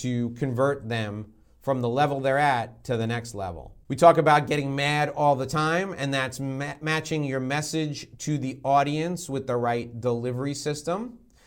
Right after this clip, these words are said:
We talked a little bit about audience segmentation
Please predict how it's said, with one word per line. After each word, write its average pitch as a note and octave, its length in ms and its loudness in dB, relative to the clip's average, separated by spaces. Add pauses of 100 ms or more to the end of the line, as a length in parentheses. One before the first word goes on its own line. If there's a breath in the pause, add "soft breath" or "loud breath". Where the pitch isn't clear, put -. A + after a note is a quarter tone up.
(180 soft breath)
We C#3+ 80 -2
talked D3 380 6 (160)
a C#3+ 100 2
little E3+ 380 2
bit C#3 300 0
about B2+ 380 2
audience C#3 460 0
segmentation B2 1080 -4